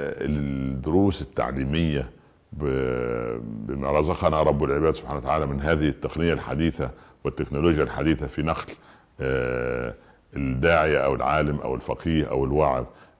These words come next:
آه، كأنما هو يشرح في المسجد،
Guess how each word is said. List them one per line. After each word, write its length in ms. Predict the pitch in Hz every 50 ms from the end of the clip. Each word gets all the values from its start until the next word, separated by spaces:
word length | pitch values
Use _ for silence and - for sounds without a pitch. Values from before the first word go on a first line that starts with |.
| -
آه، 680 | 69 67 65 64 65 65 65 65 64 64 62 64 65 64
كأنما 540 | 64 - 80 78 80 80 78 78 73 69 -
هو 380 | 58 71 78 78 73 71 69 - - - - - - -
يشرح 360 | 82 82 - - 73 - -
في 100 | - -
المسجد، 460 | 62 65 71 78 - - - 65 64